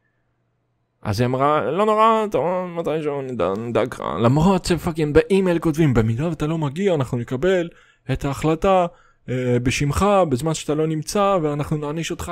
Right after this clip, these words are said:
ויאללה, קפיצי לי על הזין", כי, כמו שג'וס וורד אמר,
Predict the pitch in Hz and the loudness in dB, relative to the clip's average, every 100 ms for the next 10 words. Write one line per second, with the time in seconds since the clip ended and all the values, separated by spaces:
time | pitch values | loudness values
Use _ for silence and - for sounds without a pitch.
0 | 175 143 135 107 123 151 156 143 - 110 | -2 0 2 0 0 -2 -2 -10 -14 -6
1 | 175 185 175 175 - - 170 180 175 202 | -4 2 2 2 -8 -10 -4 -2 0 0
2 | 196 190 190 196 185 - - - 156 156 | -2 -2 0 4 4 2 -8 0 2 2
3 | 131 160 165 - - 143 151 139 135 147 | 4 4 4 -2 2 4 4 2 0 2
4 | 165 | 0